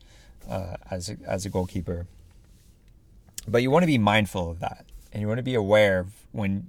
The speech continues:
those thoughts do creep in and, and start to take over. And, and what happens is we let these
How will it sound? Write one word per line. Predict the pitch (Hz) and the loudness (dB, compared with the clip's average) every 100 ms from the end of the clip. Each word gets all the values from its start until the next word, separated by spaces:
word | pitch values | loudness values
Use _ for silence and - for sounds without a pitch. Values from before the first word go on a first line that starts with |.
| - | -4
those | 113 101 - | -2 -2 -4
thoughts | - 104 98 - | 4 4 4 -2
do | 92 113 104 | -6 -2 -2
creep | 95 95 92 92 | -2 -6 -6 -4
in | 90 87 | -6 -4
and, | 87 92 | -6 -8
and | - 92 | -10 -10
start | - 90 | -8 -10
to | 95 | -8
take | 104 95 | -8 -2
over. | 98 98 95 87 | 0 0 -2 -4
And, | 87 - - - - - - - | -8 -12 -20 -20 -20 -20 -20 -10
and | 107 92 90 90 - - - - - - - | -4 -2 -2 -4 -8 -20 -20 -20 -20 -18 -6
what | 127 | 2
happens | 123 131 - 104 104 | 8 8 8 0 0
is | 104 95 101 | -2 -4 -4
we | 104 | -2
let | 104 117 117 - | 4 4 4 -8
these | 120 101 - - | -4 -4 -6 -12